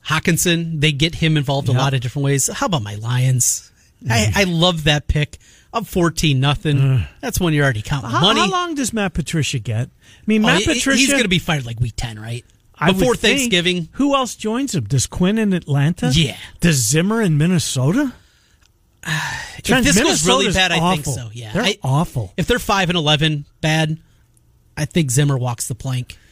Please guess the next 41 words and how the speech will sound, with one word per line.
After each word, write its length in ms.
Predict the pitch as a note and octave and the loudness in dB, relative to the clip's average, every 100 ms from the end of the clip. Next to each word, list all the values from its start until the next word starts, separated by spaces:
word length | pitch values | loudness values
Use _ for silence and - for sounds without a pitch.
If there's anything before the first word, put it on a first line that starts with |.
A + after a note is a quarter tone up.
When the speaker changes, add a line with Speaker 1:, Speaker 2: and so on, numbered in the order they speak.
| - | -8
Speaker 2:
If 120 | - | -4
they're 100 | D#3+ | -2
five 320 | - G3 B3+ | -2 -2 0
and 80 | G3 | 2
eleven, 400 | C3+ D#3 F#3 A#2 | 2 2 0 0
Viking 340 | A2 F3 F#3 C#3+ | 0 -2 0 0
fans 300 | D3 C3+ A#2+ | 0 0 0
are 80 | |
hoping 280 | A2+ C#3+ C3 | 0 2 0
that 100 | A#2 | 0
they're 100 | B2 | -2
two 240 | G2 - E3 | -4 0 0
and 100 | A#2 | 0
fourteen 560 | C3+ A#2 - F3+ D#3+ C3 | -2 -4 -2 0 2 2
Speaker 1:
Well, 100 | A#2+ | 2
Speaker 2:
because 120 | G#2+ | 2
Speaker 1:
right, 60 | - | 0
Speaker 2:
Trevor 240 | E3+ D#3+ | -2 0
Speaker 1:
right. 60 | C3 | 0
Speaker 2:
Lawrence 300 | C#3+ E3 - | 2 0 -2
is 120 | G#2+ | -6
the 80 | A2+ | -4
prize. 480 | - G2 G2+ - - _ - _ - C3 | -6 -6 -8 -10 -12 _ -20 _ -10 -6
Speaker 1:
Absolutely. 680 | - A#2+ A2+ A#2 A2+ A2 - | -4 -4 -6 -8 -10 -14 -16
Yeah, 260 | - D3+ - | -6 -4 0
I 80 | E3+ | -2
think, 380 | - A#3 _ - - - | -4 -8 _ -18 -10 0
whew. 240 | F3 E3 - - | 2 2 0 -4
Speaker 2:
That's 220 | F#3 C#4 | -2 0
a 40 | |
bad 300 | D#3+ E3 G3 | 2 2 0
football 400 | - F3 - C#3+ | -4 -6 -4 -6
team. 280 | - B2+ F#2 - _ _ _ _ _ E3+ | -2 -2 -4 -10 _ _ _ _ _ -8
Speaker 1:
There's 140 | F#3+ | -6
gonna 120 | D4 | -4
be 80 | C4 | 0
a 60 | C#3+ | 2
lot 160 | C3+ | 2
of 80 | C#3 | 0
coaches. 340 | B2+ A2+ A#2 - | -2 -4 -4 0
Gase. 560 | F3 A3+ - - - | 0 0 -2 -6 -10